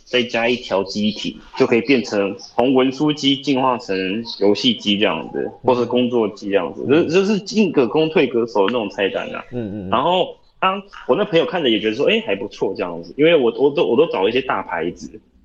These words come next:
Speaker 1: 然后那牌子就是有听过的，然后说口碑还不错的这样子。然后，<clears throat> 拿回去之后，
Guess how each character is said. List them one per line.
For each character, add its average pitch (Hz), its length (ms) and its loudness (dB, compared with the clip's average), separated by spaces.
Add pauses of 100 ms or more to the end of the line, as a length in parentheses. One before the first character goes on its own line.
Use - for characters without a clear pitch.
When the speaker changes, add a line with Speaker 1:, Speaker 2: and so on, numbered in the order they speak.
(160)
Speaker 1:
然 110 120 -2
后 143 40 0
那 131 80 -2
牌 110 120 0
子 110 80 -4
就 117 80 0
是 127 80 0
有 101 100 0
听 104 240 -4
过 101 180 2
的， 76 120 -2
然 - 120 -2
后 110 220 0
说 - 220 -8
口 - 260 -2
碑 101 80 4
还 - 140 -4
不 - 160 -10
错 - 240 -2
的 - 60 -8 (280)
这 67 60 -8
样 52 100 -10
子。 - 180 -12
然 113 140 0
后， 139 160 0 (200)
<clears throat> 143 200 -12
拿 117 160 -2
回 135 80 0
去 156 160 -6
之 147 140 -4
后， 147 340 -4